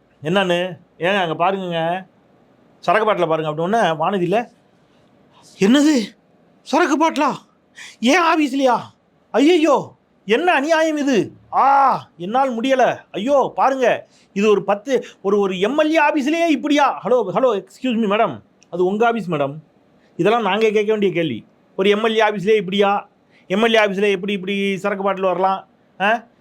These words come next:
என்ன நடக்குது? எம் எல் ஏ ஆபீஸா? அது என்னது, டாஸ்மாக் பாரா?" இப்படிலாம் யார் கேட்கணும்? நாங்க கேட்கணும், பொதுமக்கள் கேட்கணும். ரைட்டா? நீங்க அதிர்ச்சியாகி, "உங்க எம் எல் ஏ ஆபீஸ் மேடம் அது, உங்களுடைய அலுவலகம். நீங்க பார்த்தீங்களா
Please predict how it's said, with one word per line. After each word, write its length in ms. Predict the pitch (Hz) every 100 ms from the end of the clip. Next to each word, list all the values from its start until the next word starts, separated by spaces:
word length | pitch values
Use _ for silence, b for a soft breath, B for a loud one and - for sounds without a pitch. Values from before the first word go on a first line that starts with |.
| _
என்ன 260 | 117 156 247
நடக்குது? 500 | 202 190 175 185 185
எம் 160 | 170 220
எல் 100 | 240
ஏ 60 |
ஆபீஸா? 200 | 208 196
அது 180 | 226 190
என்னது, 220 | 196 196 185
டாஸ்மாக் 360 | 202 208 208 156
பாரா?" 360 | 175 185 190 190 B B -
இப்படிலாம் 320 | 180 233 247
யார் 280 | 190 240 202
கேட்கணும்? 480 | 220 208 247 311 - _ _ _
நாங்க 400 | 139 165 220 226
கேட்கணும், 420 | 190 190 160 107 - _ _ -
பொதுமக்கள் 500 | 202 240 247 - 190
கேட்கணும். 400 | 180 170 147 - _ _
ரைட்டா? 480 | 147 165 196 202 127 B B B B
நீங்க 600 | 165 254 359 359 302 247
அதிர்ச்சியாகி, 760 | 339 330 277 294 262 277 208
"உங்க 440 | 277 196 262 311 320
எம் 240 | 294 311
எல் 80 | 294
ஏ 60 | 302
ஆபீஸ் 320 | 262 240 202
மேடம் 240 | 185 156
அது, 420 | 139 208 294 107 - _
உங்களுடைய 400 | 170 262 285 277
அலுவலகம். 520 | 285 285 233 135 98 _ _ _ _ b b b
நீங்க 480 | 240 370 302 170 - B B _ 202
பார்த்தீங்களா 380 | 220 262 285